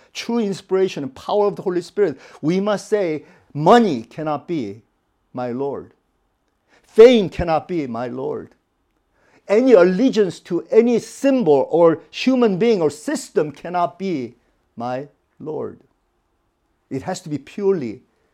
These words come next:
Jesus Christ. And we need to purify our faith even today. And we see all throughout chapters twelve to fourteen, we see the centrality of Jesus Christ. So you might say,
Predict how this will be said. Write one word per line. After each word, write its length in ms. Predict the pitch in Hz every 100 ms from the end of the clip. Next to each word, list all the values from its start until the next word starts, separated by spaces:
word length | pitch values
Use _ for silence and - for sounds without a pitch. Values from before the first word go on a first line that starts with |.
| _
Jesus 380 | - 127 120 120
Christ. 420 | - 131 95 -
And 160 | - 117
we 120 | 151
need 180 | 160 180
to 60 | 143
purify 680 | - 220 220 - 131 117 120
our 180 | 120
faith 440 | 123 - 160 - _ _ _ _
even 240 | 135 131
today. 420 | 135 135 165 135 - _ _ _ _ _ _ _ _ _ _ _ _
And 120 | 151
we 120 | 160
see 400 | 190 - 233 170
all 280 | 147 143 196
throughout 520 | 214 196 202 185 180
chapters 640 | - 175 170 - 160 151 - _ _
twelve 360 | - 180 190 190
to 120 | 180
fourteen, 500 | 170 175 170 208 147
we 80 | 147
see 300 | - 202 190 -
the 80 | -
centrality 800 | - 185 185 - 214 240 233 226
of 100 | 190
Jesus 340 | 147 190 185 185
Christ. 360 | - 190 - - -
So 140 | - 208
you 220 | 170 220
might 200 | 254 247
say, 300 | - 190